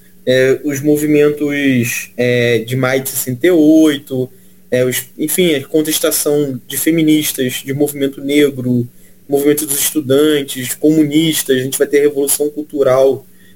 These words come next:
na China e por aí vai. E quando o capitalismo ele muda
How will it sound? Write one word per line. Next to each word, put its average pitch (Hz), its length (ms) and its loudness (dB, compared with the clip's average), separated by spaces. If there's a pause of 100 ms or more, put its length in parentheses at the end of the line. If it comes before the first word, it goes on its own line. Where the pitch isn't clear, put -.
(100)
na 131 160 -2
China 147 500 0
e - 20 -4
por 139 200 0
aí 143 140 2
vai. 143 380 0 (760)
E 208 60 -4
quando 254 260 2
o 311 60 -2
capitalismo 202 480 0
ele 196 120 4
muda 156 520 0